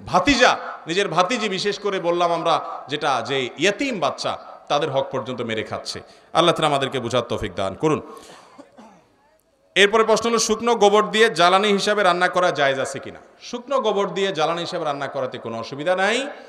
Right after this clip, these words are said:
কারণ আপনার এই যা-, গোবরটা, এটা তো পুড়ে ছাই হয়ে যাচ্ছে, আগুন তৈরি হচ্ছে, খাবারের মধ্যে তো আর এটা ঢুকছে না বা এর কোনো প্রভাব খাবারের মধ্যে আসছে না, দুর্গন্ধ খাবারের মধ্যে ঢুকছে না, বিধায় শুকনা গোবর এটাকে জ্বালানি হিসাবে ব্যবহার করে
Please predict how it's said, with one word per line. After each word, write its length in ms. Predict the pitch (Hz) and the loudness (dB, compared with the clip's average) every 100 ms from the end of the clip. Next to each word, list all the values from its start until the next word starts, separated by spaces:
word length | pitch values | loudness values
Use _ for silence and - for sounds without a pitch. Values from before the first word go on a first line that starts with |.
| - - _ | -20 -20 _
কারণ 260 | 151 185 208 | 2 2 2
আপনার 360 | 160 165 165 165 - | 0 -2 -4 -4 -4
এই 280 | 160 160 120 - - | -2 -2 -4 -14 -6
যা-, 300 | 139 - 123 | -4 -4 0
গোবরটা, 720 | 143 180 247 - 185 156 233 | 4 6 6 6 4 4 2
এটা 140 | 226 214 | -2 -6
তো 100 | 208 | -6
পুড়ে 240 | 220 214 | -6 -6
ছাই 300 | 208 254 254 | -2 0 0
হয়ে 220 | 185 180 | 2 0
যাচ্ছে, 260 | 143 - 160 | 0 -4 0
আগুন 340 | 143 165 196 | 0 2 0
তৈরি 220 | 180 156 120 | 0 -2 -2
হচ্ছে, 360 | 117 - 190 - - - | -4 -6 -10 -12 -20 -4
খাবারের 400 | - 185 240 247 | 4 8 8 6
মধ্যে 260 | 220 208 | 4 0
তো 120 | 220 214 | 0 0
আর 80 | |
এটা 180 | 202 196 | 0 -2
ঢুকছে 340 | 156 170 - 160 | -2 -4 -2 -2
না 160 | 127 - - 143 | -2 -6 -14 2
বা 160 | 180 | 4
এর 100 | 202 | 6
কোনো 200 | 196 202 | 4 -2
প্রভাব 460 | 202 196 202 254 - | 2 4 4 4 2
খাবারের 320 | 175 175 170 | -2 0 0
মধ্যে 240 | 170 147 160 | -2 -2 0
আসছে 340 | 147 135 160 | 0 -2 -6
না, 120 | 139 | -6
দুর্গন্ধ 500 | 131 175 196 214 269 | -2 2 2 4 4
খাবারের 340 | 262 226 196 190 | 4 2 2 0
মধ্যে 220 | 175 170 | -2 -4
ঢুকছে 340 | 156 160 160 | -6 -8 -6
না, 160 | 143 120 - - - | -6 -6 -10 -20 -10
বিধায় 480 | 135 147 160 226 269 - - - - - | -4 4 8 8 6 -2 -12 -18 -20 -8
শুকনা 280 | 170 160 175 | -6 -2 -2
গোবর 460 | 156 151 185 226 233 | 2 4 6 4 2
এটাকে 300 | 160 151 147 | -2 -2 -2
জ্বালানি 320 | 127 139 180 | 0 2 2
হিসাবে 340 | 190 175 170 151 | 0 -2 -2 -2
ব্যবহার 260 | 139 147 | 0 -2
করে 400 | - 147 214 294 | 0 2 4 4